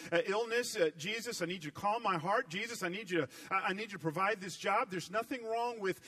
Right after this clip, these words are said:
asking Jesus for things, uh, but, but when your, um, when your supplications, when your requests, uh, way outpace your praise of Jesus,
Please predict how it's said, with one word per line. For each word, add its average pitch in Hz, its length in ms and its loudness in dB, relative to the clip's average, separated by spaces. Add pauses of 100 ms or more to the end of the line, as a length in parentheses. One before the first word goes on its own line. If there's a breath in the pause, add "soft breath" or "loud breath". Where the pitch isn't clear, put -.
(120)
asking 208 540 0
Jesus 147 380 -2
for 151 160 -8
things, 160 520 -2 (220 loud breath)
uh, 240 80 -2 (140)
but, - 160 -8
but 254 280 4
when 359 140 2 (100)
your, 302 440 4
um, 220 320 2 (280 loud breath)
when 359 180 2
your 349 140 4
supplications, 214 1040 -2
when 359 180 -4
your 302 180 2
requests, 196 840 0 (400 loud breath)
uh, 254 100 -2 (140)
way 277 480 2
outpace 262 720 2
your 196 180 -2
praise 240 540 0
of 262 320 0
Jesus, 302 680 -4